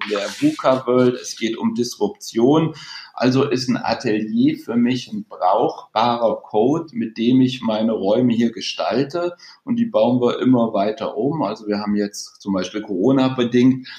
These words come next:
uns, wir sind ja alle jetzt mehr im medialen Modus unterwegs, so ein Commander-Corona-Pult gebaut, eine Code-Station mit drei Monitoren, die schweben. Das kann ich hoch und runter fahren. Und das ist sozusagen hier unser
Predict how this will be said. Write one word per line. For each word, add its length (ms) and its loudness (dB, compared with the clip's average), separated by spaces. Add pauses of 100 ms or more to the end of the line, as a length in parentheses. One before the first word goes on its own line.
(160)
uns, 460 2
wir 100 -10
sind 200 -4
ja 120 0
alle 240 -2
jetzt 420 -4
mehr 380 0
im 240 2
medialen 580 2
Modus 360 4
unterwegs, 760 2 (200)
so 140 -2
ein 120 4
Commander-Corona-Pult 1800 0
gebaut, 520 0
eine 120 -2
Code-Station 880 -2
mit 160 0
drei 260 2
Monitoren, 720 2
die 140 -4
schweben. 480 0
Das 180 -6
kann 200 0
ich 140 -6
hoch 220 -2
und 180 -4
runter 360 0
fahren. 480 -2 (420)
Und 380 2 (280)
das 200 -2
ist 180 -2
sozusagen 840 0
hier 460 2
unser 540 -2